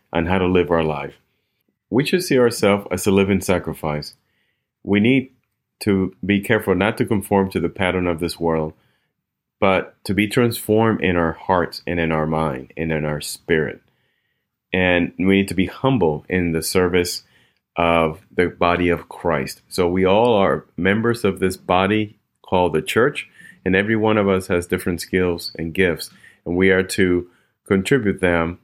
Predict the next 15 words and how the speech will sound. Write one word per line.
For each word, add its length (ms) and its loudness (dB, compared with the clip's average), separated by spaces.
with 380 -2
all 180 2
of 140 0
our 140 2
hearts 320 0
and 100 -2
all 160 0
of 80 -4
our 160 -2
mind, 420 -2
without 420 0
any 220 2
regards 640 0
to 160 -4
ourselves. 500 -6